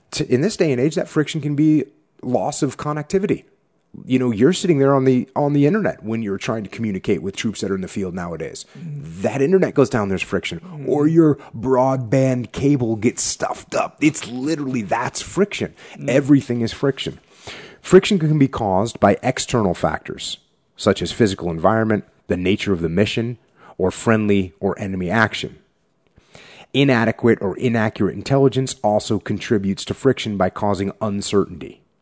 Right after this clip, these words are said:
Speaker 1: This uncertainty is sometimes called the fog of war, where things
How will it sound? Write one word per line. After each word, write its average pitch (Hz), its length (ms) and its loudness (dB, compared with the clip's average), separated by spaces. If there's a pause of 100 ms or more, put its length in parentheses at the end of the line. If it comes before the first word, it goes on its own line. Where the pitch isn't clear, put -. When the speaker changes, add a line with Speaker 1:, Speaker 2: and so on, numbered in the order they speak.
(800)
Speaker 1:
This 120 320 6
uncertainty 98 880 0
is - 160 -4
sometimes 101 420 -4
called 82 560 0
the 87 160 -6
fog 80 380 -4
of 80 160 -8
war, 85 380 -8 (800)
where 92 180 -2
things 101 520 -2